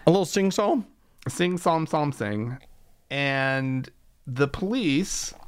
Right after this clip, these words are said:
Speaker 2: showed up. Apparently they warned them,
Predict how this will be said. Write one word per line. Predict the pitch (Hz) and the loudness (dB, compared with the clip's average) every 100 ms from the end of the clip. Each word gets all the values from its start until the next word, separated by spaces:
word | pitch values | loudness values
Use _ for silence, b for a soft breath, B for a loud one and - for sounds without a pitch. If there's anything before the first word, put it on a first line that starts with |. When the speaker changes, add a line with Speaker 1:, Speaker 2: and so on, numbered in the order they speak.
| - - - - - - - | -18 -20 -20 -20 -20 -20 -16
Speaker 2:
showed | - 185 170 | -2 0 2
up. | 117 170 - - - - - - - - - - - - - - - - - | 0 -2 -8 -20 -20 -18 -18 -20 -20 -20 -20 -20 -20 -20 -20 -18 -20 -20 -20
Apparently | - 127 113 127 | -10 -4 -2 0
they | 123 | 0
warned | 120 120 110 107 | 2 2 2 0
them, | 143 87 110 180 | -2 -2 0 -2